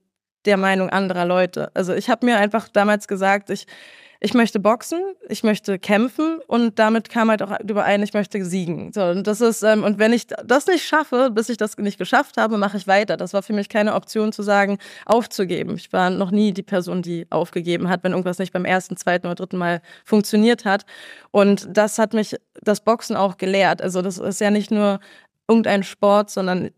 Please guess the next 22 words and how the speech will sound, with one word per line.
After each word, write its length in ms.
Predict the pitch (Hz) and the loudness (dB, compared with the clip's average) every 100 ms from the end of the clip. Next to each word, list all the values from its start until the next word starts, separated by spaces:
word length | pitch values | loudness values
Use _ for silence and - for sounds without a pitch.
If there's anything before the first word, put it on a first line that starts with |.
| _ - | _ -10
es 120 | - | -2
hat 160 | - 214 | -2 0
mich 100 | 208 | -2
als 160 | 180 | -2
Kind 240 | - 254 - | -2 -2 0
einfach 240 | 208 202 | -2 -2
auch 140 | 151 185 | -4 -4
schon 160 | 196 | -6
viel 300 | - - 233 | -6 -2 -2
über 200 | 208 190 | -2 -4
Disziplin, 800 | 185 196 - 208 - 240 233 226 226 - - | -4 -6 -8 -8 0 2 4 2 -2 -20 -8
übers 240 | 190 214 - | -2 0 2
Durchhaltevermögen, 1200 | 240 233 226 196 190 - 196 196 202 202 196 190 | 2 2 2 0 -2 -4 -2 0 0 0 0 0
den 320 | 202 190 202 | 0 0 2
Willen, 280 | 233 247 220 | 2 2 2
den 140 | 214 | 0
man 120 | 202 | 0
ja 100 | 190 | -2
auch 80 | 185 | -2
da 140 | 196 | -2
rausschöpft 600 | 175 185 - 196 185 - | -2 -2 -2 -4 -4 -6
und, 220 | - 175 | -4 -4